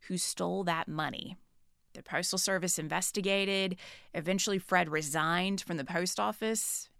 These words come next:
and moved his family to Orlando. After Fred Miltimore's murder in nineteen twenty-one, most of the missing thirty-two thousand dollars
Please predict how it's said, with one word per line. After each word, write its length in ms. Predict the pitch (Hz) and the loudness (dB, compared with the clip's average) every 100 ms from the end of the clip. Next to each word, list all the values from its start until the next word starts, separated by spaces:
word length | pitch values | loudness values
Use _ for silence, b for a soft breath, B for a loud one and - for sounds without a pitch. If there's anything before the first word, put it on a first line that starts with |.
| - | -4
and 160 | 185 190 | 0 0
moved 320 | 190 208 202 | 0 0 0
his 180 | 214 - | 0 -2
family 520 | 156 165 190 190 196 | -4 -2 0 0 -2
to 280 | - 196 185 | -2 -2 0
Orlando. 840 | 185 185 175 214 233 - - - - b b b b b b b b | 0 0 0 0 0 0 -4 -8 -14 b b b b b b b b
After 280 | 226 - | 0 0
Fred 280 | 247 277 277 | -2 0 0
Miltimore's 560 | 233 240 233 214 196 175 | 0 0 0 2 2 2
murder 400 | 180 196 190 160 | 2 2 2 2
in 200 | - 175 | 2 0
nineteen 420 | 170 175 190 180 | 0 0 0 0
twenty-one, 800 | - 180 165 160 170 160 151 151 B B B | -2 -2 -2 0 0 0 -2 -8 B B B
most 600 | - 185 208 294 285 - | 0 4 4 4 0 2
of 140 | 302 254 | 0 2
the 80 | 277 | 2
missing 600 | 208 170 - 180 170 - | 2 2 2 0 -2 -6
thirty-two 720 | - 202 226 262 233 - 233 | -6 -2 0 0 0 0 0
thousand 540 | 214 196 196 202 185 | -2 0 0 0 -2
dollars 800 | 170 160 180 208 226 233 - - | 0 2 2 0 -2 -2 -2 -2